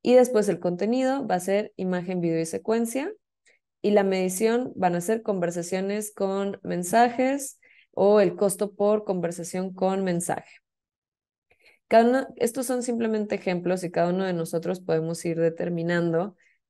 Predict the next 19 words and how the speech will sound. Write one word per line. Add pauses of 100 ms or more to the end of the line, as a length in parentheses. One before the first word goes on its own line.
pues,
basado (140)
en
cuál
sea
el
objetivo
de
mi
campaña, (880)
cómo
quiero
que
sea, (400)
eh,
la
optimización,
la
puja,